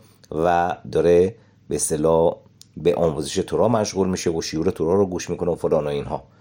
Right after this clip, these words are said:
شاید این مورد قبول همهٔ افراد با اون دیدگاه‌هایی که دارن نباشه، ولی که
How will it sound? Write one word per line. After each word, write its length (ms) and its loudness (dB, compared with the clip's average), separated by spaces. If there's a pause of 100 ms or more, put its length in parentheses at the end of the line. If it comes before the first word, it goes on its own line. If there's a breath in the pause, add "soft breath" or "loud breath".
(420 soft breath)
شاید 340 -4
این 160 -2
مورد 460 0
قبول 640 0
همهٔ 720 -4
افراد 640 0
با 160 0
اون 100 -4
دیدگاه‌هایی 760 -2
که 140 -8
دارن 320 -2
نباشه، 260 -2
ولی 180 -8
که 180 -8